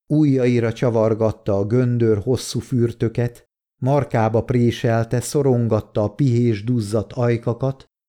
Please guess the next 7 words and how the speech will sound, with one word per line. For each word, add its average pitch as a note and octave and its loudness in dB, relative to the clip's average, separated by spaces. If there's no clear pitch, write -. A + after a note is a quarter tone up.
majd C#3+ 2
meg C3+ -2
széthúzta C3+ -2
és A#2 2
buja A#2+ 2
szemekkel A2 -4
nézte, A#2+ -4